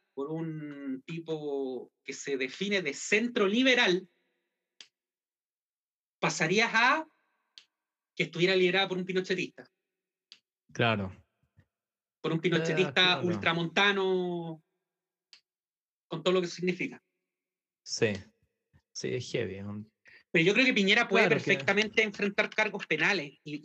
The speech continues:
Speaker 1: y, y puede ser que probablemente esos cargos penales los termine
Speaker 2: Ujú.
Speaker 1: enfrentando una vez ya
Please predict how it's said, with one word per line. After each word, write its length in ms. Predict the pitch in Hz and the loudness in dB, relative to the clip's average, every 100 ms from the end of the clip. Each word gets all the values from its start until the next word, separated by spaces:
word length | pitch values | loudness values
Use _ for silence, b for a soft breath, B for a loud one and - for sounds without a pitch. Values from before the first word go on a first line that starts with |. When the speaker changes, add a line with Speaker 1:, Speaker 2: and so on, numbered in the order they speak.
| 147 | -4
Speaker 1:
y, 60 | 151 | -2
y 120 | 160 | -4
puede 240 | 151 190 185 | 0 2 2
ser 200 | - 202 | 0 -4
que 100 | 170 | 0
probablemente 600 | 185 190 185 190 185 185 | 2 2 2 -2 2 2
esos 260 | 185 180 - | 2 -6 -4
cargos 300 | 175 180 - | -4 -4 -4
penales 440 | 190 202 160 170 - _ _ _ _ _ _ | 0 2 2 0 -4 _ _ _ _ _ _
los 220 | 151 147 | -4 -2
termine 300 | 160 117 170 | -2 0 2
Speaker 2:
Ujú. 60 | 180 | 2
Speaker 1:
enfrentando 480 | 165 156 175 180 180 | 0 0 0 2 2
una 180 | 175 165 | 2 2
vez 160 | 175 160 | 0 2
ya 640 | 170 170 165 160 160 | 2 4 2 2 0